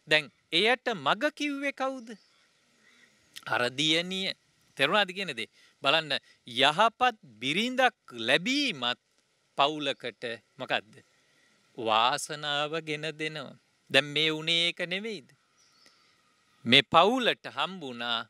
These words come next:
කවුද? යහපත් බිරිඳක්. පවුලම නිවන්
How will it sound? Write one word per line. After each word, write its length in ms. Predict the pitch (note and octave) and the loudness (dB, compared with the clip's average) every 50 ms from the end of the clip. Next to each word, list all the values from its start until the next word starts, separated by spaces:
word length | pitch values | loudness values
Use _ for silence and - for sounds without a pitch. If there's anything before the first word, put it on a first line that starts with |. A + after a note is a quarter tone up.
| _ | _
කවුද? 340 | _ - D#3 E3+ D3+ G#2 G#2 A#2+ G#2+ _ _ _ _ _ - | _ 0 0 0 0 -4 -10 -20 -20 _ _ _ _ _ -8
යහපත් 520 | B2 B2 C3 C#3 D#3 D#3+ - - D4+ A#4 - _ _ _ _ _ _ _ _ _ _ _ _ _ _ _ _ _ | -6 -4 0 0 0 0 0 -2 -4 -4 -6 _ _ _ _ _ _ _ _ _ _ _ _ _ _ _ _ _
බිරිඳක්. 560 | C3+ E3 A3+ C4 C4 G#3 D3+ G#2+ - - - _ _ _ _ _ _ _ _ _ _ _ _ _ - | -2 0 0 0 0 -2 -4 -8 -14 -20 -20 _ _ _ _ _ _ _ _ _ _ _ _ _ -4
පවුලම 420 | C3 A#2 A2 A2 A2 G#2+ A2+ A2+ A2+ A#2+ | -2 -2 -2 -2 -4 -6 -8 -6 -6 -8
නිවන් 380 | B2+ C3 C3 C3 C3+ C3+ C#3 | -8 -8 -8 -6 -6 -6 -6